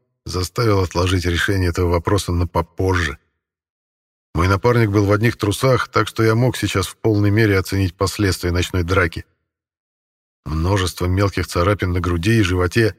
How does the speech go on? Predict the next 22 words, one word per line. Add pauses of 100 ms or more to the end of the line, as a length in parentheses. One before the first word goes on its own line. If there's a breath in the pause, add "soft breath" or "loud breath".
(480)
фиолетовый
синяк
в
районе
одного
из
ребер (220)
и
пожеванная
нога
явно
не
добавляли
Мирону
настроения. (960)
Прихрамывая,
он
прошлепал
босыми
ногами
на
кухню